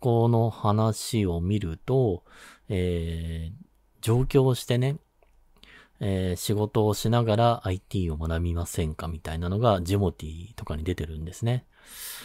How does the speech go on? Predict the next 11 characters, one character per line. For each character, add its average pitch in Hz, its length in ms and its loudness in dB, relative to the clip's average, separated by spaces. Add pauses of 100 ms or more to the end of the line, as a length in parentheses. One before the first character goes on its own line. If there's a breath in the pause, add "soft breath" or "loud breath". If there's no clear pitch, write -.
(340 loud breath)
で、 131 160 4
ま 123 300 4
あ、 - 120 -20
え 98 800 2
ー、 - 40 -8
昼 107 200 0
間 98 180 4
は 117 400 2 (100)
働 85 480 -4
い 80 80 -8
て、 120 400 0